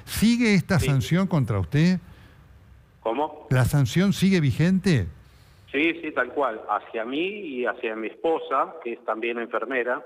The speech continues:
Speaker 1: Mm. ¿Y su esposa qué culpa tiene en lo cual a u-, de lo cual a usted supuestamente lo acusan?
Speaker 2: Tal cual. Es inentendible la, la decisión que tomó la, la ministra de Salud,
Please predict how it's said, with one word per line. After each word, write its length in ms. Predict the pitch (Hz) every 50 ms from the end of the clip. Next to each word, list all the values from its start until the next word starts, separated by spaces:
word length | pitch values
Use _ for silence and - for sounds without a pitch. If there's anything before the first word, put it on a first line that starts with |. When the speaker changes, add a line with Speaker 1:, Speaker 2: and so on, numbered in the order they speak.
| - -
Speaker 1:
Mm. 200 | 139 131 123 107 98 92 - - - - - - - - - - - - - - - - - - - _ - _ _ _ _ _ _ _ _ _ _ _ _ _ _ -
¿Y 100 | 180 165
su 100 | - 196
esposa 380 | 190 180 - 233 202 190 233 185
qué 140 | 233 214
culpa 320 | 170 - 233 196 165 202 175
tiene 280 | 135 185 208 202 190
en 120 | 170 147 139
lo 100 | 139 123
cual 260 | 101 - 160 165 160
a 100 | 147 139
u-, 140 | 131 120 120 -
de 420 | - 139 131 135 127 120 110 135
lo 120 | 131 143 -
cual 180 | - 165 175
a 60 | 170 156
usted 440 | 123 104 - - 165 175 175 165 185 170
supuestamente 880 | 107 - - 139 110 - 165 156 - - 156 143 147 156 139 127 143
lo 100 | 127 123
acusan? 640 | 117 - - 110 98 87 - - 104 92 92 95 92 - - - - - - - - - - - - - - - _ _ _ _ _ _ - _ _ _ -
Speaker 2:
Tal 200 | - 117 120 120
cual. 400 | - 170 170 160 131 113 101 98 - - - - - - - - - - - _ _ _ _ _ _ _ _ _ _ _ _ _ _ _ -
Es 140 | 117 127 131
inentendible 920 | 127 123 123 120 120 117 120 123 113 123 127 151 165 165 165 165 160 143 120
la, 240 | 113 110 104 104 101
la 160 | 104 107 107
decisión 520 | 110 104 - - 117 - - 139 135 135
que 120 | 135 131 -
tomó 340 | - 117 117 131 139 143
la, 260 | 131 120 110 107 101 95
la 120 | 104 104
ministra 440 | 104 113 120 131 131 127 123 123 107
de 40 | -
Salud, 480 | - 110 113 135 147 151 151 143 135